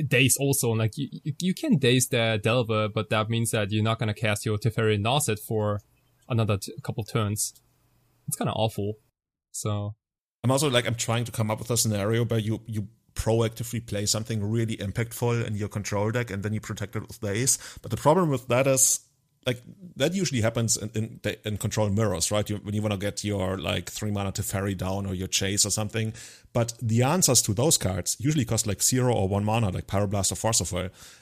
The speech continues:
Speaker 2: And that just, like, makes Daze so much worse. And in, in the other matchups, for example, uh, against combo, like, Daze is just, like, a choke, right?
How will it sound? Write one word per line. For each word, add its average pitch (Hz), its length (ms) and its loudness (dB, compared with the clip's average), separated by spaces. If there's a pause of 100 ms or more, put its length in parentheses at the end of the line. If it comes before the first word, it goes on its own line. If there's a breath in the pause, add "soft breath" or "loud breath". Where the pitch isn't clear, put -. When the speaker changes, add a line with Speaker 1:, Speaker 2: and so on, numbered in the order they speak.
(100)
Speaker 2:
And 104 540 0
that 117 100 0
just, - 180 0
like, 101 140 -2
makes - 280 -2
Daze 98 200 2
so 107 120 2
much 104 220 -2
worse. 101 360 2
And 95 580 -2 (840)
in, 120 160 -4
in 120 140 2
the 110 120 4
other 120 140 4
matchups, 123 400 0
for 107 120 0
example, 101 600 -2
uh, - 80 -8 (540)
against 95 260 0
combo, 110 300 0
like, 104 220 -2 (240)
Daze 113 180 2
is 87 80 0
just, - 200 -4
like, 85 100 -8
a 92 40 -10
choke, - 360 -8
right? 98 240 -8